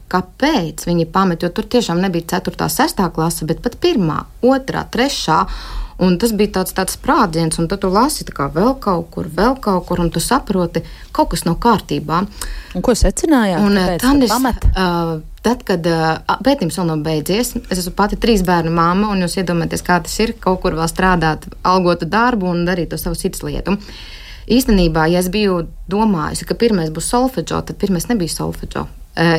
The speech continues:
Speaker 1: jo mēs anketējām gan cilvēkus, kas ir pabeiguši mūzikas skolu, gan tos, kas vēl mācās. Un, eh, gan pozitīvo, gan negatīvo to pieredzi. Un tas pirmais, kas leca ārā, gan tiem, kas pabeiguši, gan tiem, kas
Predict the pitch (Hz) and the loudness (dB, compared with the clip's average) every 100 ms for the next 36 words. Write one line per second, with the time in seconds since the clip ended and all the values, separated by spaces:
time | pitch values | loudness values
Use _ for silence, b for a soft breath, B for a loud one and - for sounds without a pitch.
0 | 175 170 165 190 220 214 - 165 165 165 | 4 2 2 2 2 0 2 2 4 2
1 | 165 208 202 196 196 165 156 160 165 - | 2 2 2 0 0 0 -2 -2 -6 -6
2 | 170 170 - 160 165 254 302 339 349 349 | -4 -4 -2 0 2 2 2 2 2 2
3 | 254 - - 208 214 214 202 B B - | -2 -6 -6 0 2 2 0 B B 0
4 | 202 202 233 247 202 185 175 180 180 175 | 2 4 2 2 -2 0 2 4 2 0
5 | - 90 - B B B B 185 180 180 | -2 -2 -2 B B B B 2 4 2
6 | 175 170 165 160 190 254 262 269 233 - | 2 2 0 0 2 2 2 -2 -2 -2
7 | 233 214 196 180 185 190 220 202 190 190 | -2 0 -2 -2 0 0 0 -2 -2 -2
8 | 170 165 165 190 170 - - - - 180 | -2 -2 -2 -2 -2 -2 -6 -6 -2 0
9 | 175 185 180 277 233 180 165 - 170 190 | 2 0 -2 2 2 2 0 -2 -2 0
10 | 220 - 170 233 247 185 165 156 156 - | 0 0 2 4 6 4 2 -2 -2 -6
11 | - 175 165 165 196 196 - 208 175 151 | -4 0 0 0 0 0 0 0 0 -2
12 | 147 - - 165 170 160 196 202 165 | -4 -6 -6 -2 -2 0 0 2 -2